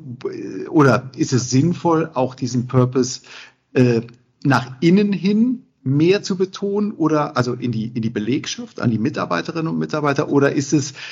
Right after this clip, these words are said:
eher eine Zielrichtung des Purpose, sich primär an die Kunden zu richten?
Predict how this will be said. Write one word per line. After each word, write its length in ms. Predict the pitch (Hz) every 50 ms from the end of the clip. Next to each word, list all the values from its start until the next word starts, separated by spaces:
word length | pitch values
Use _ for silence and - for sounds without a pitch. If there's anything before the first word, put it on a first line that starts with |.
| - - - _ -
eher 260 | 156 143 147 147 147
eine 220 | 143 135 127 123
Zielrichtung 680 | 131 - - 160 160 160 151 151 139 - - 156 139 131
des 140 | 123 127 -
Purpose, 580 | - 143 131 131 127 123 143 123 - - - -
sich 380 | 120 127 127 123 - - _ _ - - - _ _ _ _ _ _ _ _ -
primär 560 | - 151 156 156 147 139 135 139 139 - -
an 100 | 127 123
die 120 | 123 123
Kunden 400 | - - 143 139 139 - - 110
zu 160 | - - 107
richten? 520 | 90 - 90 87 - - - - - -